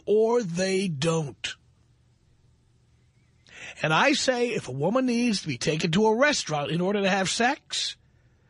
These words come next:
what kind of foreplay is that? Just get out, right?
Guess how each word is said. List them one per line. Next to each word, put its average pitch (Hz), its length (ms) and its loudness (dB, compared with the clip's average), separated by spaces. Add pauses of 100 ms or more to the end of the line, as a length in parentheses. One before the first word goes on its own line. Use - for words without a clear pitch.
(500)
what - 140 -20
kind 277 100 0
of - 80 -2
foreplay 226 560 2
is 208 160 0
that? 254 500 -2 (1500)
Just - 260 0
get 240 160 2
out, - 560 0 (540)
right? 165 540 -2